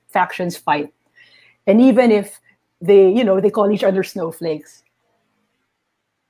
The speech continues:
at least these are arguments that are being heard versus before where they weren't. So I guess you can apply that to things like, um, say, race, for example. At l-, um, now you,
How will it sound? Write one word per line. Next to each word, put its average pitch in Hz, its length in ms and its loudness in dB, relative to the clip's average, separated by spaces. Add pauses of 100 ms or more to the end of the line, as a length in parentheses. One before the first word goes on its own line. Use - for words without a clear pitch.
at 247 160 -2
least 285 400 2
these 226 360 -2
are 185 560 0 (420)
arguments 180 760 -6 (200)
that 185 340 -6 (120)
are 180 140 -10
being 175 220 -8
heard 170 340 -12 (320)
versus 190 480 -4
before 175 500 -4
where 165 320 -6
they 165 140 -8
weren't. 156 380 -12 (220)
So 208 380 2 (240)
I 214 80 2
guess 277 220 0
you 285 80 0
can 202 160 -2
apply 175 340 -2
that 175 220 -6
to 185 60 -10
things 170 480 -10
like, 165 300 -10 (400)
um, 160 300 -8
say, 170 320 -4
race, 165 360 -4
for 165 140 -10
example. 156 540 -10 (580)
At - 140 -4
l-, 233 160 -2 (240)
um, 185 340 0
now 226 200 2
you, 196 280 -2